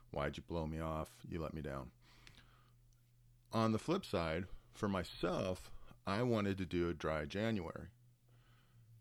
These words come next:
And I did it mostly because I, with the pan-, pandemic and being at home,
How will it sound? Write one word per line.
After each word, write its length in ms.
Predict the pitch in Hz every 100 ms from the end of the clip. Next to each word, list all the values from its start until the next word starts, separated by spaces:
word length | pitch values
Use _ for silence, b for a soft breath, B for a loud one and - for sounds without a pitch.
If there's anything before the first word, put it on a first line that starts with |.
| -
And 500 | 98 92 90 90 -
I 80 | 98
did 180 | 98 170
it 60 | 147
mostly 340 | 110 117 127
because 680 | 101 - 98 92 95 - - - -
I, 140 | 90 -
with 200 | 98 98
the 60 | -
pan-, 340 | - 101 95 -
pandemic 640 | 104 95 82 82 123 131
and 180 | 92 80
being 400 | 87 85 85 76 -
at 120 | 80
home, 340 | 82 90 131